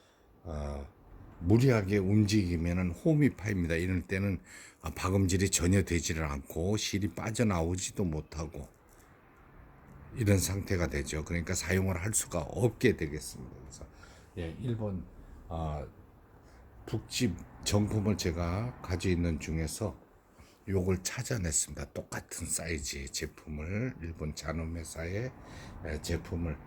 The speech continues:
찾아냈어요. 그래서 요거를 일단은 부착을 하고, 그다음에 요걸 지지대라 그러죠.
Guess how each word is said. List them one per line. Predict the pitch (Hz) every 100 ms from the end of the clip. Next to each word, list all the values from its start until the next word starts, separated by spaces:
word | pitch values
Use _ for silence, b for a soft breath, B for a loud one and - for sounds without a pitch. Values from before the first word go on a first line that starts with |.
| B B -
찾아냈어요. | - 110 92 71 67 - 73 71
그래서 | 71 - 78
요거를 | 82 92 90 101 92
일단은 | 82 87 92 80 76
부착을 | - - - 78 78
하고, | 73 76 - 104 123 151 156 _ _ B B B _ -
그다음에 | 80 80 80 80
요걸 | 78 87 87
지지대라 | - 104 90 92 92 87 78 73
그러죠. | 71 73 - 90